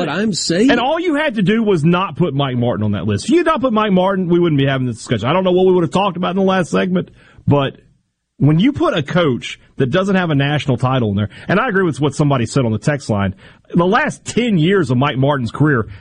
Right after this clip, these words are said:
Speaker 1: he was the head coach, and I use the quotes there. He wasn't doing anything, just sitting in the dugout collecting a paycheck. For you to, you, you can't put a coach that doesn't have a national title on there and not put Ron Polk.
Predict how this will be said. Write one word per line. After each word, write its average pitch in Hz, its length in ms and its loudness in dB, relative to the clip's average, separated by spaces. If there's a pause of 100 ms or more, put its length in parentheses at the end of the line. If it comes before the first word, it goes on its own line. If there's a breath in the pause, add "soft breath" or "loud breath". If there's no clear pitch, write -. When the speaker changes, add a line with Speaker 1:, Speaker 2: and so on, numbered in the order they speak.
(140 loud breath)
Speaker 1:
he 247 160 2
was 208 320 2
the 123 380 2
head 135 380 -2
coach, 131 340 0
and 110 80 0
I 117 40 2
use 131 220 2
the 107 100 -2
quotes - 500 -2 (260)
there. 107 300 -2 (160 soft breath)
He 254 80 2
wasn't 185 340 0
doing 135 260 2
anything, 135 280 0
just 180 220 -2
sitting 208 200 -2
in 185 80 2
the 151 60 2
dugout 160 420 -2
collecting 143 380 0
a 101 40 -6
paycheck. - 540 -4 (1080)
For 196 120 2
you 254 180 2
to, 302 80 -4
you, 190 140 0
you 190 240 0
can't 254 340 -2
put 226 200 2
a 170 40 -2
coach 190 280 0
that 120 160 -2
doesn't 165 300 0
have 160 180 0
a - 20 0
national 127 440 0
title 120 580 -2
on 101 100 2
there 95 240 0
and 135 160 2
not 147 180 -2
put 139 140 -4
Ron 147 220 -2
Polk. 202 280 -6